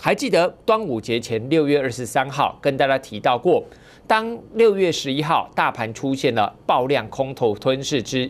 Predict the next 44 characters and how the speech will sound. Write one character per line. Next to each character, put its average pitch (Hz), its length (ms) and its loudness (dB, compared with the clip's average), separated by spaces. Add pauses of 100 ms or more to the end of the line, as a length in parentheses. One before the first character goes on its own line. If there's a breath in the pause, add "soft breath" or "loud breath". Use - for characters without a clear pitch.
一 190 100 0
阴 156 220 -2
吞 135 240 -2
三 135 200 -2
阳 101 200 -4
形 101 240 -8
态 117 220 -2
出 123 220 -8
现， 139 240 2 (520 loud breath)
高 180 180 4
档 160 180 -4 (120)
已 117 80 -12
经 131 220 -8
有 110 200 2 (240)
反 117 180 0 (120)
转 87 180 -2 (120)
压 120 200 2
力 110 160 -8
出 117 220 -6
现， 131 260 0 (540 loud breath)
隔 240 200 4
天 294 280 0
出 277 200 -2
现 240 220 2
个 175 180 2
下 196 300 0
杀 175 240 -2
之 170 100 -10
后 156 140 2
的 139 100 -2
下 135 240 0
影 90 80 -8
线， 123 240 0 (120)
先 151 240 -2
做 147 160 0
反 87 260 -2
弹， 90 240 -4 (180)
但 165 200 2
反 117 240 -2
弹 117 180 -8
八 147 220 0
天 143 200 -4
之 156 120 -2
后 123 180 2